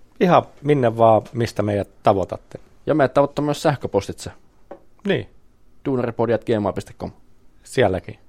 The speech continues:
Speaker 1: käydään lukea aika ajoin
Speaker 2: Sieltä
Speaker 1: viestejä.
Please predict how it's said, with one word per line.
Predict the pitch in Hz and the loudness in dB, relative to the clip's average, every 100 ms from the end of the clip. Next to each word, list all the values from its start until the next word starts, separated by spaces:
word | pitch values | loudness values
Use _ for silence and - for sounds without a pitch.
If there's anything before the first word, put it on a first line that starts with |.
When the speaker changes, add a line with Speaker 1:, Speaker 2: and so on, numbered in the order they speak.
| - - | -20 -4
Speaker 1:
käydään | 90 90 98 | -4 -4 -8
lukea | - - 50 | -10 -8 -8
aika | - 60 | -10 -10
ajoin | 58 58 - _ _ - - - | -10 -12 -16 _ _ -20 -20 -8
Speaker 2:
Sieltä | 107 101 87 | 0 2 0
Speaker 1:
viestejä. | - - - 127 | -6 -16 -16 -14